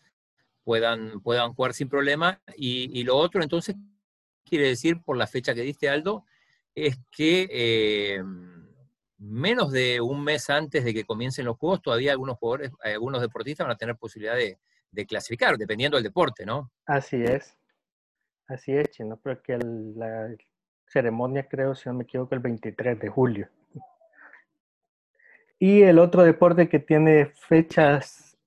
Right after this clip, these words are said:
Speaker 2: este, pa-, que no va a tener restricción de edad, es el boxeo, que los deportistas que nacieron entre el uno de enero de mil novecientos ochenta y el treinta y uno de diciembre del dos mil dos pueden participar.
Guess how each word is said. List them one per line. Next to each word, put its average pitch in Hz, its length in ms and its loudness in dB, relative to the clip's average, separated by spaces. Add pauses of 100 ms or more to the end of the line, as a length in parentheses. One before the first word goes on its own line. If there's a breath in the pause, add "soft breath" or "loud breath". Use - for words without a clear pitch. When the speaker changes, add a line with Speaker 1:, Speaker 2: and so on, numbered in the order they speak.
Speaker 2:
este, 139 380 0
pa-, 123 380 4
que - 140 -2
no 135 160 4
va 147 100 6
a 147 60 -2
tener 147 300 4
restricción 139 640 0
de 147 60 4
edad, 165 320 4 (520 soft breath)
es 151 220 4
el 143 100 6
boxeo, 127 600 4 (280)
que 143 120 2
los 135 160 4
deportistas 139 760 0 (300)
que 139 160 2
nacieron 139 540 2
entre 117 260 -4
el 127 120 -4
uno 156 220 -2
de 143 80 0
enero 160 320 0
de 147 180 0
mil 139 200 -4
novecientos 147 560 -6
ochenta 180 580 0 (500 loud breath)
y 165 100 4
el 160 120 6
treinta 156 340 2
y 143 100 2
uno 147 160 2
de 147 100 0
diciembre 139 420 -2
del 123 160 -4
dos 120 160 -8
mil 127 240 -6
dos 127 260 -10 (140)
pueden 127 260 2
participar. 104 600 -10